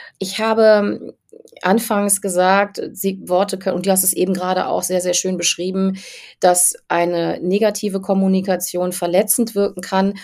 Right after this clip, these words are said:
und eine gute, gesunde Kommunikation eben auch, ähm, das Selbstbewusstsein stärken kann und sich positiv auf,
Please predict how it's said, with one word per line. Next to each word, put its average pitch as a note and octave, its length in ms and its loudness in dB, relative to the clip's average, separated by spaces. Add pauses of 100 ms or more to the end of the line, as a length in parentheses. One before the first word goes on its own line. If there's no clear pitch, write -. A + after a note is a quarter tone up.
(120)
und F3+ 180 0
eine F3+ 460 2
gute, A3 420 -2
gesunde F3+ 420 0
Kommunikation F#3 1120 0 (380)
eben F3+ 300 2
auch, E3+ 540 2
ähm, D#3+ 300 -2
das D#3+ 160 0
Selbstbewusstsein G3 720 0
stärken F3 500 -2
kann E3+ 400 -4
und E3+ 180 -6
sich - 140 -12
positiv F#3 640 -4 (380)
auf, F3 540 0